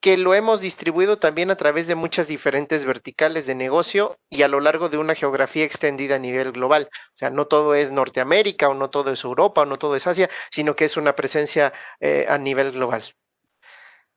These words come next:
La otra fuente de información proviene de nuestro propio equipo de trabajo.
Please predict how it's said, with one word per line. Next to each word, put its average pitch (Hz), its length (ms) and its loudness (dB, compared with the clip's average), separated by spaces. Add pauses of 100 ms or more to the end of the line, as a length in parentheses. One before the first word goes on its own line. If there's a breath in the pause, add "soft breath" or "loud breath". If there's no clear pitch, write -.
(160)
La 220 140 8
otra 285 160 2
fuente 285 340 2
de 269 80 -2
información 208 800 0 (280)
proviene 185 420 2
de 175 100 -2
nuestro 147 340 -4
propio 165 300 0
equipo 151 340 -4
de 139 60 -6
trabajo. 151 560 0